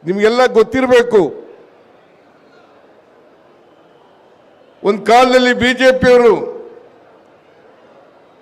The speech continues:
ಈ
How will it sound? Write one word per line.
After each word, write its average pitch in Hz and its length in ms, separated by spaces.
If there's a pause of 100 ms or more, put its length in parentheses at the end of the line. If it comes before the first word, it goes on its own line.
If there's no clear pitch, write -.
(2250)
ಈ - 20